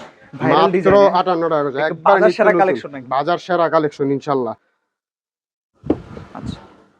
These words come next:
Speaker 2: এই যে দেখেন কি ডিজাইন, এগুলা দেখলে ভাই, মানে কাস্টমার সহ পাগল হয়ে যায়।
Speaker 1: তাই? এ-,
Speaker 2: কি
Speaker 1: এটা মনে
Speaker 2: ডিজাইন।
Speaker 1: হয় সবচেয়ে বেশি চলবে, হ্যাঁ?
Speaker 2: এই সব,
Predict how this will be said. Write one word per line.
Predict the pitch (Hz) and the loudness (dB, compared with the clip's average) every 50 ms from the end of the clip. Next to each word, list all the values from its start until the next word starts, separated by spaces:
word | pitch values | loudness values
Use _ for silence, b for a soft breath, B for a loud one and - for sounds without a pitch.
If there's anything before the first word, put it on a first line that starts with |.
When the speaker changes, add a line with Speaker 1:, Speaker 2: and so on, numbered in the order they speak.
| _ _ _ _ _ _ _ _ _ _ _ _ _ _ _ _ _ - | _ _ _ _ _ _ _ _ _ _ _ _ _ _ _ _ _ 0
Speaker 2:
এই | 147 147 143 | 2 2 4
যে | 139 147 | 4 2
দেখেন | 131 135 127 127 120 120 | 0 0 -2 -4 -6 -6
কি | - - 135 | -6 -8 -10
ডিজাইন, | 127 113 151 180 170 147 139 113 107 - - - - - | -6 0 0 0 2 2 0 0 -2 -8 -14 -18 -14 -6
এগুলা | 123 143 175 220 233 220 175 | -6 0 2 4 4 6 6
দেখলে | 185 202 196 196 185 175 160 | 6 4 4 4 2 2 2
ভাই, | 147 131 110 95 101 | 2 0 -2 -6 -6
মানে | 131 143 143 151 143 | -4 -2 -2 -2 0
কাস্টমার | - 160 175 180 - - 180 175 180 180 170 | 0 0 0 0 -2 -2 0 2 2 2 2
সহ | - 190 175 | 2 0 2
পাগল | 143 139 143 156 160 143 | 2 2 0 0 0 0
হয়ে | 139 127 113 | 0 -2 -4
যায়। | 117 110 - _ _ - | -8 -12 -14 _ _ -2
Speaker 1:
তাই? | 165 175 180 151 127 127 _ _ _ _ _ _ _ _ _ _ | -2 0 0 -2 -6 -10 _ _ _ _ _ _ _ _ _ _
এ-, | 170 180 185 | 0 0 0
Speaker 2:
কি | - - | 4 4
Speaker 1:
এটা | 202 208 233 233 | 4 6 6 4
মনে | 226 233 | 2 4
Speaker 2:
ডিজাইন। | 233 233 220 | 2 4 4
Speaker 1:
হয় | 233 240 220 | 4 4 2
সবচেয়ে | - 233 220 - _ 226 196 | 0 -4 -6 -4 _ -6 -6
বেশি | 196 - 175 | -6 -6 -4
চলবে, | - 180 156 139 135 135 | -4 -4 -4 -2 -4 -6
হ্যাঁ? | 147 202 240 | -6 -6 -4
Speaker 2:
এই | 139 147 156 139 127 | -4 -4 -4 -6 -8
সব, | - - 180 185 185 | -2 4 4 4 4